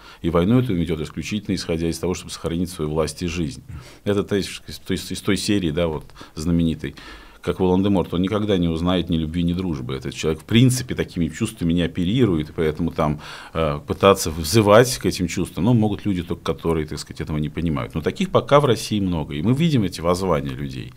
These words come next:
Они проходят через стадию такого удивления, что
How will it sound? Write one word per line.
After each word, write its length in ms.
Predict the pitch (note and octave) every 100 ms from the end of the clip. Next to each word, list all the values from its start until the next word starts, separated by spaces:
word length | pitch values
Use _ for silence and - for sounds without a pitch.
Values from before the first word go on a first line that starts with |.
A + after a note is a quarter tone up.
| - - -
Они 180 | F#2+
проходят 420 | B2 A#2 - C3 B2
через 240 | F#2 F2+
стадию 500 | - A2+ B2 G#2+ E2 - - -
такого 480 | F2 F2+ E2+ E2 -
удивления, 880 | E2+ G#2 A#2 B2 G2 C#3 C3+ F#2 E2 -
что 380 | - - F#2+ E2